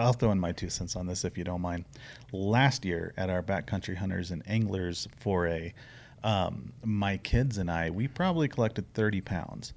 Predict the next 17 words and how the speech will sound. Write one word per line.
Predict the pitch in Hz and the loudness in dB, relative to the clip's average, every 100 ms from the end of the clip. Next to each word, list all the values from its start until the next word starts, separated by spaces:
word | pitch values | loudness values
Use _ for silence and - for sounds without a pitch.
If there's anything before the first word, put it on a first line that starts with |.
| - | -2
of | 95 | 2
lobster | 90 - 78 | 2 2 -2
mushrooms, | 67 - - - - - - - - | -4 -6 -10 -12 -14 -20 -18 -20 -4
um, | 101 92 90 | 0 2 2
and | 104 | 0
just | 120 | 0
had | 110 92 | 0 0
a | |
blast. | 78 85 82 - 90 - - | -2 -4 -4 -4 -8 -8 -6
And | 107 101 92 | -4 -2 0
we | 98 98 | 0 0
took | - 139 - | 2 0 2
those | 107 92 | 0 0
home | - 90 87 85 | -2 -2 0 -2
and | 80 | -4
processed | - 101 92 90 80 - | -4 0 0 0 -4 -6
it | 82 | -8